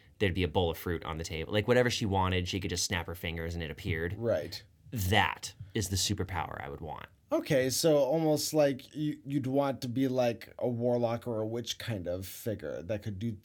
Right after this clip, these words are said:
Speaker 2: things like that.
Speaker 1: Yeah, but a nice one. I don't,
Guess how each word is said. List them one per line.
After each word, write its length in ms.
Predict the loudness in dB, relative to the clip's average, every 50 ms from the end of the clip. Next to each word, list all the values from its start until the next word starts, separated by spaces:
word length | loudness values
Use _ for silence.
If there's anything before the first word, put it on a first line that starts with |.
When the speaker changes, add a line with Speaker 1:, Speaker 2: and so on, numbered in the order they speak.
| -12 -10
Speaker 2:
things 300 | -8 -8 -6 -8 -6 -8
like 200 | -8 -8 -8 -10
that. 440 | -10 -10 -8 -8 -10 -10 -10 -12 -16 -18 _ _ -6
Speaker 1:
Yeah, 140 | -4 -2
but 160 | -2 0 0 0
a 40 | 0
nice 320 | 0 -2 -4 -4 -6 -8
one. 200 | -8 -8 -6 -6
I 80 | -6 -6
don't, 180 | -6 -6 -8